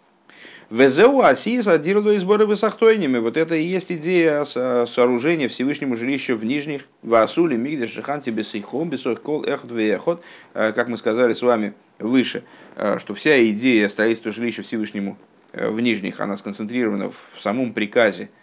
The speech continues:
э, на строительство Мишкана и Мигдаша впоследствии, то есть, э, храма. Э, и в одной из стихов Рэбе определяет, собственно, м, цель мироздания, вот, э, что, что же должно произойти в результате, в результате прихода Машиаха, что весь мир,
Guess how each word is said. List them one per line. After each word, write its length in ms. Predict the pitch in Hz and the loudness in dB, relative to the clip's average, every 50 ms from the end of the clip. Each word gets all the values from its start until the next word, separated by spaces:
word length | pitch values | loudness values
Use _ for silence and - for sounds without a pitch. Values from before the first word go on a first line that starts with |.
| _ _ _ _ _ _ - | _ _ _ _ _ _ -14
э, 300 | - - - - - - | -12 -10 -8 -8 -8 -8
на 140 | - 107 107 | -8 -10 -10
строительство 500 | - - 104 107 110 107 101 - - 107 | -6 -2 0 0 0 -2 -4 -8 -4 -4
Мишкана 480 | 104 101 101 - - 127 143 160 165 | -2 -2 -4 -2 0 0 0 0 -2
и 180 | 147 127 107 104 | -4 -4 -2 -2
Мигдаша 400 | 104 110 127 156 156 151 - 160 | -2 -2 -4 -4 -6 -8 -8 -6
впоследствии, 640 | - 165 156 - 143 135 131 123 - - 127 123 127 - - - - - _ _ | -4 -4 -4 -2 -2 -4 -4 -4 -4 -6 -8 -8 -8 -14 -20 -20 -20 -20 _ _
то 80 | - 104 | -6 -6
есть, 200 | 98 - - - | -6 -6 -6 -6
э, 200 | 101 104 101 - | -4 -4 -4 -6
храма. 480 | - 113 110 113 123 135 156 165 165 - _ _ _ _ _ _ - - | -4 -2 0 2 2 2 0 -2 -4 -8 _ _ _ _ _ _ -10 -6
Э, 320 | 107 104 101 101 101 101 | -2 0 2 2 2 2
и 220 | 101 101 101 101 98 | 2 2 2 0 0
в 100 | 101 101 | 0 0
одной 260 | 101 107 113 110 104 | 0 2 2 2 0
из 80 | 101 | 0
стихов 320 | - - 117 - 110 104 - | 0 -4 -4 -4 -4 -6 -4
Рэбе 220 | 107 104 104 101 | -2 -2 0 0
определяет, 580 | 101 101 113 104 101 110 113 113 107 98 90 - | -2 -2 -2 -6 -4 0 2 2 2 2 0 -2
собственно, 400 | - 104 101 - 107 101 98 98 - | -6 -10 -10 -8 -8 -8 -8 -8 -8
м, 520 | 107 107 110 107 104 104 107 110 107 104 - | -10 -8 -8 -6 -6 -8 -8 -8 -8 -10 -6
цель 200 | - - 123 107 | 0 0 2 2
мироздания, 640 | 104 101 95 92 101 107 104 107 95 92 90 90 95 | 2 2 2 0 0 0 0 -2 -2 -2 -2 -4 -6
вот, 160 | 95 92 92 - - | -6 -8 -10 -14 -14
э, 240 | - - 90 - - | -16 -14 -14 -14 -14
что, 160 | - - - 101 | -16 -12 -12 -10
что 200 | - - 123 117 | -4 -2 -2 0
же 60 | 113 | 2
должно 260 | 110 104 104 123 107 | 0 0 2 0 -2
произойти 460 | 101 104 98 98 98 98 98 127 170 | -2 -2 -2 0 0 0 0 0 0
в 80 | 151 123 | 0 0
результате, 360 | 107 107 107 104 107 117 117 | 0 -2 -2 0 0 0 -2
в 100 | 107 104 | -2 -4
результате 300 | 104 104 - 123 117 - | -8 -6 -6 -6 -6 -6
прихода 320 | - 117 - 127 113 107 | -6 -8 -6 -4 -4 -4
Машиаха, 360 | 107 107 104 - - 101 101 - | -2 -4 -4 -4 -6 -8 -8 -8
что 140 | - - | -6 -6
весь 300 | 120 135 156 139 113 - | -4 -2 0 0 0 -2
мир, 260 | 135 156 214 254 262 | -4 -4 -4 -4 -4